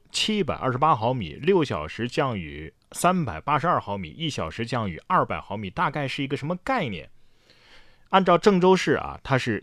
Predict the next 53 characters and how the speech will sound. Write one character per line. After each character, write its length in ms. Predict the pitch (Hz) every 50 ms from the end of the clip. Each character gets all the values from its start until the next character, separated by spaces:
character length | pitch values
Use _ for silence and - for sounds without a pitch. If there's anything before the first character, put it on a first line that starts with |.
| - -
七 420 | - - - - 214 214 208 202
千 360 | 185 - - 190 180 175 185 - _ _
五 360 | - 117 120 156 220 240 233
百 240 | 190 - 92 82 82
平 260 | - - - 117 135
方 160 | 139 139 139
千 220 | 135 - - 165 160
米 100 | 120 87
的 80 | 82
面 280 | 98 143 220 240 165 113
积 100 | 92 87
来 160 | 76 - -
算 240 | - - 131 107 87
的 60 | 82
话， 200 | - - 78 - _ _ _ _ -
相 240 | - - 196 202 208
当 160 | 208 196 170
于 120 | 156 156
说 200 | 147 - 147 139
啊， 140 | 117 95 85
一 160 | 90 104 156
个 100 | 170 185
小 220 | 143 104 92 82 85
时 300 | - - 92 110 127 131
在 240 | - 156 139 123 -
郑 280 | - - 180 143 127
州 200 | - 151 156 160
下 260 | 147 - - 151 127
了 220 | 113 98 90 82 - - - _
七 220 | - - - 208 175
千 200 | 165 190 196 190
五 360 | 147 92 - - 87 104 90
乘 240 | - - - 135 151
以 80 | 135
零 160 | 110 120 151 156
点 120 | 120 82
二 220 | 92 120 117 107
再 160 | 104 - 127 113
除 180 | - - 139
以 200 | 127 110 107 120
一 40 | 120
千， 280 | - - 147 143 143 135
就 100 | 131 113
是 180 | - 113 - -
一 180 | 180 180 196 190
点 240 | 156 127 131 160
五 160 | 151 107 80 85
立 220 | 113 147 147 135
方 200 | - 147 147 151
千 320 | - - - - 262 269
米 160 | 277 247 190 -
的 120 | 180 202
雨。 240 | 196 160 139 -